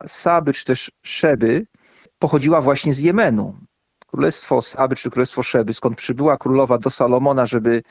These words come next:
zasięgnąć jego mądrości, żeby poznać go, jego chwałę, jego wielkość, właśnie mieściło się na terytorium dzisiejszego,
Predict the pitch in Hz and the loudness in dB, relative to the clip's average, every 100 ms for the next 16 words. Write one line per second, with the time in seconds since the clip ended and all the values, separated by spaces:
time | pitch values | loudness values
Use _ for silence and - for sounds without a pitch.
0 | _ - 123 117 143 147 135 127 117 107 | _ -4 -2 0 0 0 2 2 0 -2
1 | 127 113 120 120 120 139 147 - - 110 | -2 -2 0 0 2 2 0 -6 -10 -8
2 | 139 110 104 110 110 110 - - 156 143 | -2 -2 0 0 0 -2 -4 -2 0 0
3 | 120 104 - 107 110 110 113 113 113 - | 0 -2 -4 -2 0 -2 -2 -2 -2 0
4 | 139 143 127 113 _ _ - - 120 117 | 0 2 2 -2 _ _ -16 -6 -2 0
5 | 120 104 143 165 - - - - 135 165 | 0 0 -2 -4 -8 -20 -20 -2 0 0
6 | - 170 151 - 156 147 - 151 143 139 | -2 -2 -2 -4 0 0 0 -2 0 0
7 | 135 135 143 143 147 147 127 - 110 117 | 0 0 0 -2 -4 -2 -2 -2 0 0
8 | 127 | 0